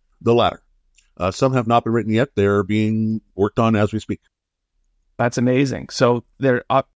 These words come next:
Speaker 2: obviously sold on the basis of the, uh, I guess, the author's name, so to speak.
Speaker 1: Yeah, and, and, and, and the names you just mentioned, they all have amazing track records. Uh, Steve and Ken are both incredible Canadian bestsellers.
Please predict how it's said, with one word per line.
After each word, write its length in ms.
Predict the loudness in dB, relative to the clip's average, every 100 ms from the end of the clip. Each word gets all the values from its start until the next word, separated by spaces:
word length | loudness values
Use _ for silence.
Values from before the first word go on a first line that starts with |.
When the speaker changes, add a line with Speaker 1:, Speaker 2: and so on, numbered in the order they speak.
| _ -2
Speaker 2:
obviously 460 | 0 2 0 -2
sold 360 | -2 0 0 0
on 240 | 0 0
the 120 | -2 -2
basis 420 | -2 -2 -4 -4
of 140 | -4
the, 300 | -2 -4 -4
uh, 160 | -6 -8
I 80 | -6
guess, 160 | -6 -4
the 140 | 0
author's 500 | 0 0 -2 -4 -6 _ _ _ -6
name, 400 | 0 2 2 0
so 180 | -2 -4
to 80 |
speak. 420 | -6 -6 -8 -8 -20 _ _ _ _ _ _ _
Speaker 1:
Yeah, 200 | 0 0 2
and, 260 | 0 0
and, 160 | 0 0
and, 340 | 0 -2 -4 -6 -8
and 120 | -4
the 100 | -4
names 340 | -2 0 0 0
you 40 |
just 160 | -4 -2
mentioned, 300 | -2 -2 0
they 80 | 2
all 160 | 2
have 140 | 0 -4
amazing 400 | -2 -2 -4 -6
track 260 | 0 0 0
records. 520 | -4 -4 -12 -12 -12
Uh, 240 | -4 -2 -2
Steve 440 | -6 -4 0 0
and 160 | -2 -6
Ken 280 | -4 -2 0
are 120 | 0
both 300 | 0 -2 -2
incredible 520 | -16 -4 0 0 -2
Canadian 360 | -6 -4 -2 0
bestsellers. 680 | -2 0 0 2 0 -6